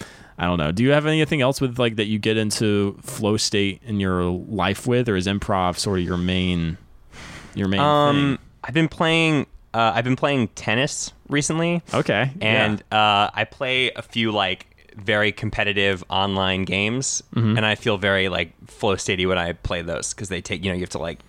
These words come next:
Speaker 2: click a bunch, like, they take your whole, like, your, your brain's doing, like, strategy, you're doing, like, moving, you know, so
Speaker 1: Yeah,
Speaker 2: that
Speaker 1: yeah.
Speaker 2: takes your whole brain.
Speaker 1: Sure. Do you feel, I, I used to be a big gamer, and I'm,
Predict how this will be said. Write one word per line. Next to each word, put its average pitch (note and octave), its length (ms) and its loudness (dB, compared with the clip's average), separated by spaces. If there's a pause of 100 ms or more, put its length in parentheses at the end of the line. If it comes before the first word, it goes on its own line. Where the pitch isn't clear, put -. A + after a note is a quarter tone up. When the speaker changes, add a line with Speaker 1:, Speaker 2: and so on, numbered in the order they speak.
(100)
Speaker 2:
click - 200 -8
a - 40 -16
bunch, - 300 -10
like, - 140 -8
they F#2 100 -4
take F#2 240 -8
your F#2 80 -2
whole, F2+ 380 0
like, F2+ 260 -6
your, F#2 100 -4
your F2 140 -4
brain's F2+ 320 -6
doing, F2+ 180 -4
like, F2+ 160 -10
strategy, G#2 420 -2
you're F2+ 140 -4
doing, F2+ 220 -4
like, E2+ 200 -6
moving, F#2 580 0
you F#2+ 60 -4
know, F2+ 80 0
so A2+ 80 2
Speaker 1:
Yeah, G#2+ 60 2
Speaker 2:
that G#2 100 2
Speaker 1:
yeah. G2+ 80 2
Speaker 2:
takes - 200 -4
your F2 80 -8
whole F2 160 -6
brain. C2+ 360 -10 (100)
Speaker 1:
Sure. G2 320 -2 (380)
Do C3+ 120 0
you F3+ 80 4
feel, G3+ 440 2
I, F#3 240 2 (440)
I F3 520 2 (240)
used C3+ 260 0
to C3 80 0
be A2+ 100 2
a G#2+ 60 2
big G#2+ 280 0
gamer, A2 480 2
and G2 320 0
I'm, G2 640 -4